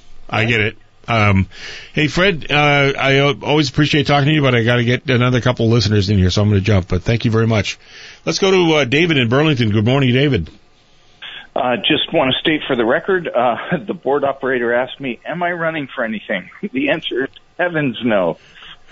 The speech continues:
Speaker 2: <laughs>
Speaker 1: Okay, congratulations
Speaker 2: Uh,
Speaker 1: on that.
Speaker 2: <laughs> Yes, uh, one of my smarter decisions. Um, hey, you know, uh, I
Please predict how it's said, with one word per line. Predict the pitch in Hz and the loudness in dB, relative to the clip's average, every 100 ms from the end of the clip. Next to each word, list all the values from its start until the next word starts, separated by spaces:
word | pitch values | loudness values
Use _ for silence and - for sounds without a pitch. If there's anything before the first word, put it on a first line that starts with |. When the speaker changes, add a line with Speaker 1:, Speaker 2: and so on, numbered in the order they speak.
| - | -12
Speaker 2:
<laughs> | 156 - - 104 - - - - - | -10 -10 -8 -6 -6 -16 -18 -16 -4
Speaker 1:
Okay, | 117 117 147 151 | -2 0 0 -2
congratulations | 120 135 147 135 127 - 123 | -2 -2 0 0 0 0 0
Speaker 2:
Uh, | 120 | 0
Speaker 1:
on | 113 | 0
that. | 135 113 - - - - - | 0 -2 -8 -20 -20 -20 -10
Speaker 2:
<laughs> | 190 180 - 196 160 - 175 - - - - | -8 -8 -6 -6 -6 -6 -8 -8 -16 -18 -12
Yes, | 131 151 135 - - - - - | 0 0 0 -6 -20 -20 -20 -8
uh, | 117 117 117 | -4 -2 -4
one | 120 - 117 135 | -8 -12 -8 -6
of | 135 123 | -8 -6
my | 117 113 - | -6 -6 -10
smarter | 127 123 113 | -10 -8 -10
decisions. | 107 - 123 107 107 - - | -12 -6 -4 -4 -6 -8 -10
Um, | 98 113 110 107 - _ _ _ _ _ - | -2 -2 -2 -6 -12 _ _ _ _ _ -6
hey, | 208 185 | 0 2
you | 165 | 2
know, | 170 190 175 - - - - - - | 0 -2 -4 -16 -20 -20 -20 -16 -8
uh, | 147 - | -6 -4
I | 180 | -4